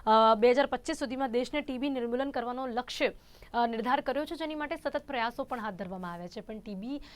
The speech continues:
અ, એક એવો રોગ છે કે જે હજી પણ ગુજરાતમાં આપણને જોવા મળી રહ્યો છે. અને ગુજરાતમાં ટી બીની બીમારીના કારણે રોજ સોળ જેટલા દર્દીઓ જીવ ગુમાવે છે. આ ડી બી, અ, ટી બી એક એવી બીમારી છે કે જે જીવલેણ પણ સાબિત થતી હોય છે અને તેની સાથે તેને સમજવું અને જાણવું પણ બહુ જરૂરી છે.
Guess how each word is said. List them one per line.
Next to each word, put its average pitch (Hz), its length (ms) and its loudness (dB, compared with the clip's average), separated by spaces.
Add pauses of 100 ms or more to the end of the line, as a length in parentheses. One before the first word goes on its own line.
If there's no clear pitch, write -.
(180)
અ, 220 260 -2
એક 220 140 -8
એવો 233 120 -6
રોગ 226 280 -4
છે 247 160 -6
કે 247 140 -6
જે 214 120 -6
હજી 196 300 -8
પણ 240 160 -8
ગુજરાતમાં 220 440 -8
આપણને 208 320 -8
જોવા 202 340 -8 (280)
મળી 233 240 4
રહ્યો 170 200 -4
છે. 254 140 -6
અને 277 100 -2
ગુજરાતમાં 311 500 -2
ટી 269 140 -6
બીની 262 220 -6
બીમારીના 220 460 -4
કારણે 247 380 2 (360)
રોજ 302 220 6
સોળ 349 500 0
જેટલા 262 380 -2
દર્દીઓ 220 440 -4 (320)
જીવ 226 220 0
ગુમાવે 175 400 -6
છે. 226 140 -6
આ 202 100 -2
ડી 214 180 -6
બી, 294 320 -4 (280)
અ, 240 160 4
ટી 277 140 -2
બી 262 100 -2
એક 320 140 -2
એવી 285 140 -2
બીમારી 254 420 -6
છે 285 220 -6
કે 294 100 -8
જે 262 180 -6
જીવલેણ 220 400 -6
પણ 277 140 -4
સાબિત 262 340 -6
થતી 269 200 -8
હોય 262 200 -8
છે 311 120 -10
અને 302 80 -8
તેની 269 200 -10
સાથે 277 240 -6
તેને 294 180 -8
સમજવું 262 460 -10
અને 294 120 -6
જાણવું 220 360 -8
પણ 269 140 -4
બહુ 233 180 0
જરૂરી 208 440 -6
છે. 185 180 -10